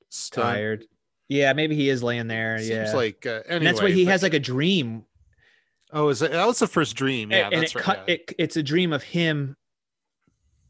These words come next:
Speaker 2: wh-, where ma-, it's an animated dream. And it,
Speaker 1: Yeah.
Speaker 2: it, he is, like, the wounded beast, and she, like, wakes him up.
Speaker 1: Yeah, what is the thing with tigers in this film, by the way? It's the, <laughs>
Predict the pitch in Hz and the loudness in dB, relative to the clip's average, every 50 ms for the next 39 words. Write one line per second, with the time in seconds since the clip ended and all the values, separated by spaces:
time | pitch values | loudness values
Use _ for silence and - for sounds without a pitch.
0 | _ _ _ - 165 160 151 160 151 143 131 135 143 151 - 147 - - 151 143 | _ _ _ -8 -4 -4 -2 2 2 2 2 2 0 0 0 -2 -2 -2 -4 -4
1 | 135 147 156 151 147 135 131 120 113 110 104 110 110 110 104 101 104 107 - _ | -2 -2 0 0 0 0 0 0 -2 -2 -4 -6 -10 -8 -8 -10 -12 -14 -18 _
2 | _ _ _ - 135 135 135 123 107 135 139 135 - - - 175 175 165 156 143 | _ _ _ -6 -4 -4 -4 -4 -2 -4 -4 -4 -6 -12 -6 -2 2 4 4 4
3 | 131 120 - 135 131 123 - - 127 117 123 135 143 135 123 120 110 104 127 127 | 4 2 -2 -2 -4 -4 -4 -6 -6 -4 -2 -2 -2 -2 -2 -4 -4 -2 -2 -2
4 | 123 110 - - - - - _ 127 120 117 113 113 - - - 156 151 131 127 | 0 -2 -4 -8 -14 -16 -18 _ -12 -10 -8 -8 -10 -10 -8 -6 -4 -2 -2 -2
5 | 110 107 - 113 120 127 117 - - - 107 104 - - 104 - - _ _ _ | -4 -6 -4 -4 -4 -4 -4 -8 -14 -14 -14 -14 -14 -14 -16 -16 -16 _ _ _
6 | _ _ _ _ _ _ _ _ _ _ _ _ _ _ _ _ _ _ _ _ | _ _ _ _ _ _ _ _ _ _ _ _ _ _ _ _ _ _ _ _
7 | _ _ _ _ - 170 160 170 208 240 277 - - 202 165 - 190 185 175 135 | _ _ _ _ -10 -8 -4 0 0 0 0 -2 -6 -8 -4 -4 -4 -2 -2 -2
8 | - - - - - 120 120 123 107 101 95 98 98 87 98 95 95 - - - | -4 -4 -6 -4 -2 -2 -2 -2 -2 -4 -6 -6 -8 -10 -12 -14 -12 -12 -12 -12
9 | - 107 104 104 98 95 90 87 87 92 - - - - - - - 113 113 - | -10 -12 -12 -12 -14 -14 -14 -14 -14 -14 -14 -16 -14 -14 -14 -14 -14 -14 -10 -8
10 | - - - - - - - - - _ _ _ _ - 147 | -8 -8 -8 -8 -8 -10 -10 -14 -20 _ _ _ _ -4 -4